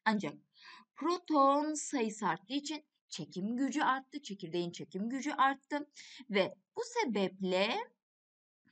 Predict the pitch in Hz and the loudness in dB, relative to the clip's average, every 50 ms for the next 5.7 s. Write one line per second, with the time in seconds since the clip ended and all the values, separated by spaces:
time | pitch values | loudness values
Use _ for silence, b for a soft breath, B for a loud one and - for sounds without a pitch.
0 | _ _ - - - 220 214 220 214 196 190 185 185 190 202 233 254 294 294 - | _ _ -6 -4 -4 -4 -2 0 2 4 6 8 8 6 6 4 2 -2 -6 -8
1 | - 247 - - 202 196 170 156 165 165 165 165 165 170 170 190 214 233 254 269 | -12 -12 -6 -4 -2 -2 -2 0 0 0 0 0 -2 -2 -2 0 0 0 -2 -2
2 | 269 - 247 190 180 170 170 165 196 262 - - - 202 196 - 165 175 165 170 | -4 -2 0 0 0 0 0 -2 -2 -4 -6 -6 -6 -4 -4 -4 -6 -6 -2 2
3 | 175 180 190 196 202 - 247 254 - - - 277 285 294 294 262 247 240 247 262 | 4 4 4 2 -2 -6 -6 -4 -4 -2 -2 0 0 -2 0 -2 -2 -4 -4 -6
4 | 285 285 _ - 233 220 202 220 233 233 - - 214 196 185 175 180 - 165 156 | -10 -12 _ -8 -4 0 0 2 0 0 -2 -4 0 2 2 0 0 -4 -8 -10
5 | - 156 160 160 160 - 165 147 - 156 143 120 - | -8 -6 -6 -6 -6 -8 -12 -12 -10 -8 -8 -8 -8